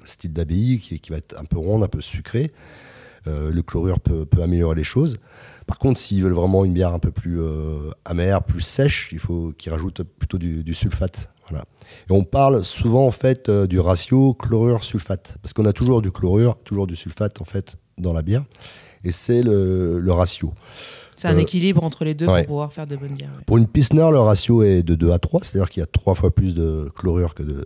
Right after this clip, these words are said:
Speaker 1: de sulfate. Par contre, on peut tomber sur, euh, en dessous de, de un pour, euh, les bières de style Pale Ale, on peut être à zéro cinq, il y a plus de sulfate que de chlorure.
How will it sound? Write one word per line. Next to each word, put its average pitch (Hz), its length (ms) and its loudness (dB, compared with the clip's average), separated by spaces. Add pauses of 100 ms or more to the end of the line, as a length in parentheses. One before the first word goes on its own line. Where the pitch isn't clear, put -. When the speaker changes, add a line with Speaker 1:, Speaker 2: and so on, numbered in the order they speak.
Speaker 1:
de 82 100 -8
sulfate. - 540 -6 (340)
Par - 140 -8
contre, 104 240 0
on 80 40 -4
peut 87 120 0
tomber 87 280 0
sur, 82 320 -2
euh, 80 80 -2
en 90 160 0
dessous - 240 -2
de, 78 220 0
de 78 220 -4
un 110 260 4
pour, 80 300 -4
euh, 78 240 -6
les 76 80 -12
bières 78 200 -6
de 78 60 -4
style - 280 -12
Pale 78 200 -4
Ale, 101 220 4
on 85 80 -2
peut 82 100 -4
être 82 120 -6
à 78 60 -4
zéro 73 220 -6
cinq, 107 400 -2
il 82 80 -6
y 76 40 -6
a 73 60 -8 (140)
plus 82 160 -4
de 80 60 -2
sulfate 82 420 -8
que - 80 -8
de 78 100 -4
chlorure. 73 360 -10